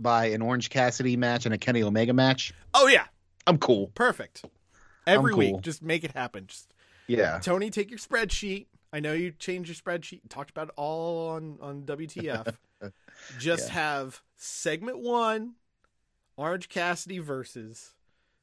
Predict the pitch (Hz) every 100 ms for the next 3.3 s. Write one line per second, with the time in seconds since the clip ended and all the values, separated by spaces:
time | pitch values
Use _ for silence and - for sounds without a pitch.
0 | - 104 113 160 156 190 185 190 160 151
1 | - _ _ _ _ _ _ _ _ _
2 | - 190 156 151 151 143 143 123 120 -
3 | 90 - -